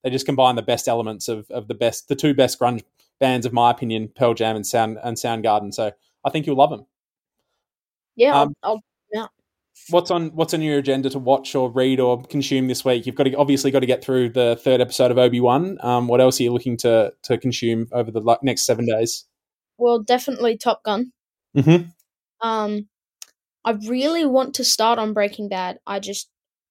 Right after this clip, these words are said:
Speaker 2: have not been bothered to set up Stan, but I will finally do it sometime this week. Um,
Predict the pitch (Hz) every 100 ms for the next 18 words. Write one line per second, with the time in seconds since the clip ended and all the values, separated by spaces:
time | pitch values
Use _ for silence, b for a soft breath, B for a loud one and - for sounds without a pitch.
0 | _ - 247 233 233 - 220 220 202 196
1 | 185 220 208 190 180 - - 185 185 190
2 | 185 190 202 214 214 - 214 220 240 226
3 | 202 202 185 - 226 208 214 190 196 190
4 | - 185 - - _ _ _ _ _ _
5 | _ _ _ _ - 214 214